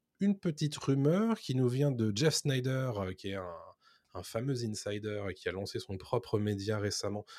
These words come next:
aux États-Unis qui s'appelle The Insider et qui, euh, explique, euh,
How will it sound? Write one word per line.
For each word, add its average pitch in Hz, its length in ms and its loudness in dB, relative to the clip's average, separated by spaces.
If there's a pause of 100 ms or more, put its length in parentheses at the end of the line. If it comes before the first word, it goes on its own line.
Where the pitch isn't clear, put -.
(180)
aux 110 40 -8
États-Unis 104 380 -4
qui - 100 -12
s'appelle 98 320 -6
The 101 200 -4
Insider 120 640 -2
et 110 80 -4
qui, 123 340 -8
euh, 98 300 -4 (140)
explique, - 580 -4 (420)
euh, 92 460 -8